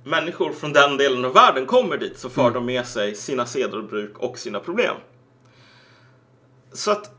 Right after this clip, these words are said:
Speaker 1: att hålla på och säga såna här saker som, "Nej, men vet du vad, det här är bara en lögn", eller "Det är att köpa S D:s
Speaker 2: Mm.
Speaker 1: världsbild", eller liksom så här att invandring för med sig problem. Det är bara så här, om vi inte hade haft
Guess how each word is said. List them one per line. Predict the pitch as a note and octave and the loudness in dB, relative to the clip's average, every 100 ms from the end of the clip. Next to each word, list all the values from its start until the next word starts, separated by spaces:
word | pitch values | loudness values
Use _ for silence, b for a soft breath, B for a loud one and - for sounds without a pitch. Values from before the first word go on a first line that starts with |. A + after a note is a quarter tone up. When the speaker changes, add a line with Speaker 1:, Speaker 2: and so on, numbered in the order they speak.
| _ _ | _ _
Speaker 1:
att | - E3+ | -6 -6
hålla | - F#3 G3 | -2 -2 -2
på | - A#3 | -4 -8
och | A3+ G#3 | -6 -6
säga | - G3 F#3+ G#3 | -4 -2 0 -2
såna | - D3+ | -4 -10
här | B2+ | -10
saker | - G#2 G2+ G2+ | -6 -8 -8 -12
som, | G2 | -10
"Nej, | G2+ G#2 | -6 -4
men | G#2 G2 | -6 -6
vet | A2+ A#2 | -6 -4
du | |
vad, | A#2 B2+ A2+ | 0 2 2
det | A#2+ | 0
här | C#3 | 2
är | C3+ | 0
bara | C3 C3 | 0 0
en | B2 | 0
lögn", | B2 E3+ C#3 B2 | 4 4 4 -2
eller | B2 | -4
"Det | B2 | -2
är | B2 | -4
att | - | -4
köpa | C#3 C3 - B2+ | -4 -4 -2 -2
S | C#3 | 0
D:s | B2+ A2 - | 0 -2 -4
Speaker 2:
Mm. | B2+ | -2
Speaker 1:
världsbild", | C3 - - C3+ A2 | -2 -2 -4 -4 -4
eller | A2 G2+ | -4 -6
liksom | - A2 | -10 -12
så | A2 | -6
här | G2+ F2+ | -2 -2
att | G2 - B B - | -6 -12 B B -6
invandring | D#3 B2+ C#3 C3+ A#2+ B2 | -4 -2 0 0 -2 -6
för | C3 | -8
med | B2+ A2 G#2 | -6 -6 -8
sig | B2 | -12
problem. | - D3+ G3 A#2 - B - | -12 -4 -2 -2 -6 B -14
Det | |
är | - | -6
bara | F3+ | -6
så | - | -4
här, | G#2+ B B B | -6 B B B
om | D#3 | -4
vi | F3+ | -2
inte | F#3+ F#3+ | -2 -2
hade | F#3+ E3 | -2 -2
haft | C#3 B2 - | -2 -2 -4